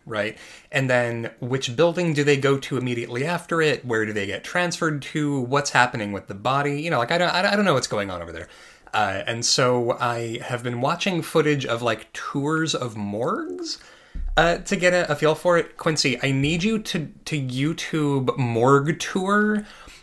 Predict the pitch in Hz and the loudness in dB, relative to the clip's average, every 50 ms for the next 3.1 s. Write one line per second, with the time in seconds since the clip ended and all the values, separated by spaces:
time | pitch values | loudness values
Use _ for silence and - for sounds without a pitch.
0 | - - - 151 156 151 143 139 135 - 135 127 117 117 - - - - - 170 | -6 4 8 8 8 8 6 4 2 4 2 2 2 2 -2 -6 -14 0 0 2
1 | 170 - 175 165 151 - - 143 139 - - 127 120 131 151 147 - - - - | 4 4 2 2 2 0 0 0 0 0 0 0 0 0 -2 -4 -10 -20 -20 -20
2 | - _ - 151 143 165 185 214 226 220 - - 165 165 151 131 120 113 113 113 | -20 _ -6 2 4 4 4 4 2 0 -2 -2 0 2 4 4 2 0 -2 -4
3 | 107 - | -4 -4